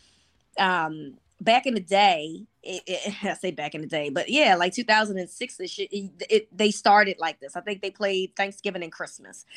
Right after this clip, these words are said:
So now we're, like, a little bit after Thanksgiving, and then they're, then they play New Year's, uh, Day. So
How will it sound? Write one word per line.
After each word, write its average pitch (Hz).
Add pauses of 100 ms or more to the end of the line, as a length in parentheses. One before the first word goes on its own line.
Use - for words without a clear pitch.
(180)
So -
now 208
we're, 208
like, 175 (180)
a 196
little 262
bit 254
after 220
Thanksgiving, 196
and 180
then 180
they're, 170
then 196
they 190
play 190
New 185
Year's, 165 (120)
uh, 147
Day. 156
So 190